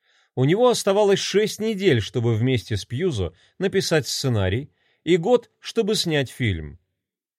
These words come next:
При бюджете пятьдесят четыре миллиона долларов третий «Крестный отец» стал дорогим предприятием.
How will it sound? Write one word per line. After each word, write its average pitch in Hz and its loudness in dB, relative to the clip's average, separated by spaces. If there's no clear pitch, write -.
При 123 0
бюджете 131 0
пятьдесят 143 -4
четыре 180 -2
миллиона 131 2
долларов 110 -2
третий 131 0
«Крестный 107 -2
отец» 143 -6
стал 180 -2
дорогим 156 4
предприятием. 107 -4